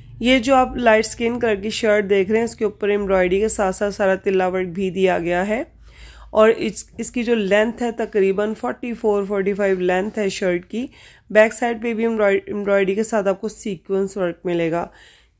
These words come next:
ठीक है। और इसके नेक, अ, स्लीव्स के कफ के आगे जो, उम, गोल्डन कलर में सीक्वेंस वर्क दिया गया, ये बहुत खूबसूरत लग रहा है।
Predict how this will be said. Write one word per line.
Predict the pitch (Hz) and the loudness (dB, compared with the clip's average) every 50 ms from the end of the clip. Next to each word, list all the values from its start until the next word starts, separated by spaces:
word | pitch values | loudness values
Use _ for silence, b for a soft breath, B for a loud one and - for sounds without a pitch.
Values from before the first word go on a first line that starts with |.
| _ | _
ठीक | - 254 240 226 - | -4 -4 -2 0 2
है। | 247 | 2
और | 240 233 233 | 4 4 4
इसके | 240 233 - 240 220 | 2 0 0 0 0
नेक, | 214 214 214 214 208 208 | 2 2 2 2 2 0
अ, | - - - 208 202 196 196 196 | -2 -2 0 2 4 4 2 2
स्लीव्स | 196 - 220 214 208 202 | 0 0 0 -2 -2 -2
के | - - 226 | -4 -8 -10
कफ | 226 - 240 233 233 233 - | -6 -4 -4 -4 -4 -4 -2
के | 240 | 0
आगे | 220 214 196 190 202 | 0 2 2 2 0
जो, | 202 185 214 214 214 214 214 208 - - - | 0 2 4 4 4 4 4 0 -4 -10 -10
उम, | - 185 190 190 190 190 190 190 202 b b b b b b _ - | -6 -4 -2 -2 -2 -2 -4 -4 -8 b b b b b b _ -2
गोल्डन | 196 208 220 226 233 240 254 269 285 269 | 4 6 6 6 6 6 4 4 4 2
कलर | - 247 214 208 | 2 0 2 2
में | 208 214 | 2 0
सीक्वेंस | 214 214 - 233 208 - - 214 214 214 214 - | -2 -2 -6 -10 -10 -6 -4 -2 -2 -2 -2 -2
वर्क | 214 202 196 | -2 -2 -2
दिया | 175 190 196 190 185 | 0 2 2 4 4
गया, | 185 196 196 | 4 4 4
ये | 196 | 4
बहुत | 185 165 175 190 185 - 214 208 208 - | 2 2 -2 -4 -2 0 -2 -2 -2 -4
खूबसूरत | 226 202 196 - 220 208 202 196 202 | -8 -8 -6 -4 -2 -2 -2 -2 0
लग | 196 190 170 | -2 0 0
रहा | 185 190 220 | 0 0 0
है। | 277 | -2